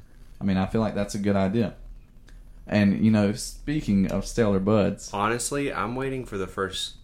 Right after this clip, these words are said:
Speaker 2: uh, marriage proposal
Speaker 1: Ooh,
Speaker 2: over our
Speaker 1: we
Speaker 2: show.
Speaker 1: can do that.
Speaker 2: We can do that.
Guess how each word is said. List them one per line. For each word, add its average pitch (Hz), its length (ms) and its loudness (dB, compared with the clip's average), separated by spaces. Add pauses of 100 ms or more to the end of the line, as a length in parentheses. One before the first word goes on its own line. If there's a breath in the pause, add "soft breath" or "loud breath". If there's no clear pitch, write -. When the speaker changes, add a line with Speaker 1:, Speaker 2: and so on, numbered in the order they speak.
Speaker 2:
uh, 87 440 -4 (120)
marriage 95 480 -8
proposal - 640 -12
Speaker 1:
Ooh, 135 280 0
Speaker 2:
over 87 280 -2
our 90 160 -6
Speaker 1:
we 98 100 0
Speaker 2:
show. - 60 -2
Speaker 1:
can 98 160 2
do 110 200 6
that. - 320 -2
Speaker 2:
We 101 140 -4
can 127 320 -4
do 90 200 -4
that. 82 260 -10